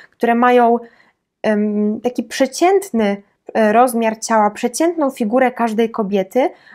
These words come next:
a nie takie, które są tak naprawdę bardzo rzadko spotykane. No nie oszukujmy się, no, większość kobiet ma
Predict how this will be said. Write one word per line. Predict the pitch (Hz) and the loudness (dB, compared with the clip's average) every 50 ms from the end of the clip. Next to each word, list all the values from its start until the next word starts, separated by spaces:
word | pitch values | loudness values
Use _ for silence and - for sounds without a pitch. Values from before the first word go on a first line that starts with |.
| - _ | -8 _
a | 226 233 | -2 0
nie | 240 254 320 370 | 2 2 2 0
takie, | 359 - - 277 269 262 - - 311 | -2 -2 -2 -2 -2 -2 -2 -4 -6
które | 302 - - 269 262 269 269 | -6 -6 -4 -2 0 0 0
są | 269 - 277 | -2 -4 -6
tak | 277 - 285 - 294 | -6 -6 -6 -4 -4
naprawdę | 294 285 - - 233 208 208 202 226 226 247 262 - _ _ _ _ _ _ _ _ _ _ _ _ _ | -6 -4 -2 -2 -2 -2 -2 0 0 0 0 -2 -4 _ _ _ _ _ _ _ _ _ _ _ _ _
bardzo | 214 190 220 220 202 202 208 220 262 | -2 2 2 2 2 0 0 -2 -2
rzadko | 226 214 185 190 - - 220 | -2 -2 -4 -4 -6 -10 -12
spotykane. | - - 254 247 320 320 320 - 392 370 277 240 | -8 -6 -4 -2 -2 -2 0 0 0 2 2 0
No | 233 226 | 0 0
nie | 233 233 247 247 | 0 2 2 2
oszukujmy | 247 - - - - 349 349 320 254 240 | 0 -2 -6 -4 -2 0 0 2 2 0
się, | 226 - 226 220 | -2 -2 -2 -2
no, | 220 220 220 226 226 226 - - - - _ _ - - - | 0 2 0 0 -2 -4 -10 -20 -20 -20 _ _ -20 -12 -6
większość | 214 220 262 277 285 - 285 262 - | -2 0 0 0 0 -2 -4 -6 -6
kobiet | - - 254 226 208 240 240 240 - | -2 0 0 0 2 0 -2 -2 -4
ma | 247 247 254 247 247 247 - - | -4 -2 0 2 2 2 0 -2